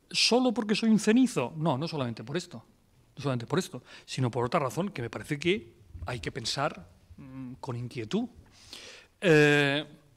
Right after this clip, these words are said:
desde el punto de vista global, desde el punto de vista del planeta, una de las realidades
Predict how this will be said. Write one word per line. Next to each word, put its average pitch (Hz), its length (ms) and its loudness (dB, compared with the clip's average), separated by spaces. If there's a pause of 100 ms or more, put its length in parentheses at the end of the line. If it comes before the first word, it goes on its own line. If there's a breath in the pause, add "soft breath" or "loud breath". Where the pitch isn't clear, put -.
(640 loud breath)
desde 147 300 6
el 139 80 4
punto 220 240 4
de 247 60 6
vista 214 340 2
global, 131 680 2
desde 120 160 -6
el 117 60 -8
punto 170 220 -2
de 185 60 2
vista 165 260 -4
del 123 160 0
planeta, 127 580 -4 (1400 soft breath)
una 208 240 6
de 214 60 4
las 208 140 6
realidades 185 800 2